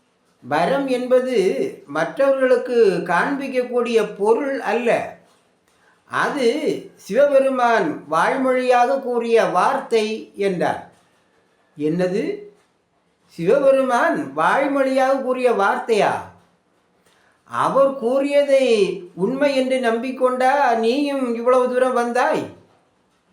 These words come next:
என்ன ஒரு மடமை! என்னை முட்டாள் என்று கூறினாயே, என்னை விட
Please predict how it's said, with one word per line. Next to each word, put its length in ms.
என்ன 400
ஒரு 220
மடமை! 380
என்னை 720
முட்டாள் 520
என்று 180
கூறினாயே, 1000
என்னை 420
விட 180